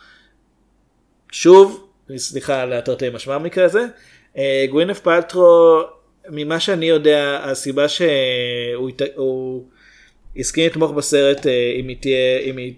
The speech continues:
תלוהק לתפקיד הזה, כי כמה שזה נשמע, אה, מוגזם, כנראה שזה לא מוגזם, הוא חשב שיש לו סיכוי איתה. אז הוא רצה שהיא תהיה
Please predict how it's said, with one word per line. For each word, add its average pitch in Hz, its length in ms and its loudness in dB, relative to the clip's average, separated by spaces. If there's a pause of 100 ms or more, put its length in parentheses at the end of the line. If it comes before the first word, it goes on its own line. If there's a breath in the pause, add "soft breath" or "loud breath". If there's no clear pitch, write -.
(340)
תלוהק 131 420 -2
לתפקיד 135 420 -4
הזה, 185 260 -2 (680 soft breath)
כי 139 460 -4 (1040)
כמה 175 240 -2
שזה 160 260 -6
נשמע, 143 340 -6 (360)
אה, 139 60 -12 (540)
מוגזם, 127 540 -6
כנראה 135 200 -4
שזה 131 180 -6
לא 156 80 -2
מוגזם, 196 300 -6 (720 soft breath)
הוא 160 140 -2
חשב 175 280 -6
שיש 170 160 0
לו 170 60 -10
סיכוי 151 380 -2
איתה. 117 180 -10 (960)
אז 135 180 -8
הוא 143 100 0
רצה 147 180 0
שהיא 151 180 -2
תהיה 139 200 0